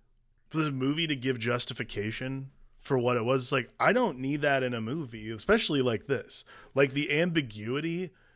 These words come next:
and the, like, moral complexity is what gets you through. Like, to give any sort of justification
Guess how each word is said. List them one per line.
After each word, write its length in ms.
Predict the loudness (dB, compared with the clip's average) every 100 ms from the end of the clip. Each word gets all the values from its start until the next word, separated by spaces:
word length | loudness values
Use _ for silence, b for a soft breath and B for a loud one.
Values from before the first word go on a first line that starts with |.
| _ -20 _
and 340 | 2 2 0 0
the, 260 | 0 0
like, 300 | -2 -4 -4
moral 340 | -2 2 4 2
complexity 800 | -2 -4 -2 -2 -2 -4 -4 -2
is 260 | -2 -2
what 240 | 0 -4 -2
gets 200 | -4 -4
you 80 | -4
through. 200 | -2 2
Like, 200 | 2 0
to 80 |
give 220 | 0 0 2
any 180 | 2
sort 220 | 4 6 4
of 80 |
justification 1120 | 4 2 2 0 -6 -6 -2 0 -2 -6 -8